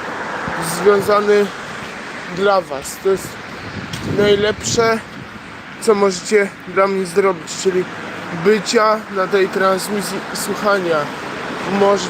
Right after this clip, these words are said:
coś fajnego powiem, może coś takiego, co was, y,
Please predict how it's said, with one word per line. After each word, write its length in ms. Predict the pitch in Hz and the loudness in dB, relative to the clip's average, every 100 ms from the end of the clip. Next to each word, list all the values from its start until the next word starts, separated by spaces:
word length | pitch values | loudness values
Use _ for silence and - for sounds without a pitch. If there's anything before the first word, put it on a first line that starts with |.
| 170 | -2
coś 120 | 202 - 208 - - | -2 -2 -4 -6 0
fajnego 440 | 208 202 208 202 190 - | 4 4 4 2 0 2
powiem, 340 | 202 175 151 147 - - - - - 170 | 2 4 -2 -2 -6 -6 -6 -6 -4 2
może 180 | 190 180 175 | 2 2 0
coś 260 | 208 - - - - - - - - - - | 0 0 -4 -6 -6 -6 -6 -6 -6 -6 -6
takiego, 560 | 185 202 202 196 208 202 190 - - - - - - - - | -6 -2 2 4 4 4 0 -10 -10 -10 -10 -8 -8 -4 4
co 140 | 214 | 4
was, 300 | 190 208 202 - 185 | 6 4 4 -2 -6
y, 460 | 214 214 214 214 214 | 2 6 8 6 4